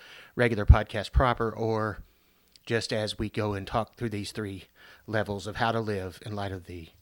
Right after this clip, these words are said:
resurrection. But I just wanted to give you a little trailer for what's coming forward, um, as a solo project that I'm doing. It's just going to be lessons, basically, and we'll use illustrations from today's world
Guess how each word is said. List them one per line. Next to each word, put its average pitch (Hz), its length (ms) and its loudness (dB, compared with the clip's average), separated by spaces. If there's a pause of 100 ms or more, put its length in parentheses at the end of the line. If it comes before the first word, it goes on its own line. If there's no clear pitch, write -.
(240)
resurrection. 98 680 -2 (420)
But 107 140 -2
I 107 40 2
just 151 260 0
wanted 165 120 2
to 151 60 -2
give 135 160 -2
you 123 80 6
a - 20 6
little 123 160 0
trailer 113 580 4
for 113 120 -8
what's - 380 -6 (180)
coming 120 260 2
forward, 90 480 -6 (680)
um, 101 420 -4
as 98 340 -8
a - 80 -10
solo 120 340 2
project 104 440 0
that 101 80 -6
I'm 104 160 -2
doing. 101 340 -6 (480)
It's 104 140 -4
just 131 200 2
going 131 160 4
to 120 60 0
be 110 100 -2
lessons, 117 640 -2
basically, 151 560 -2 (100)
and 110 560 -4
we'll 123 200 -4
use 123 240 -2
illustrations 113 580 -2
from 98 140 -12
today's 117 360 -2
world 107 420 -2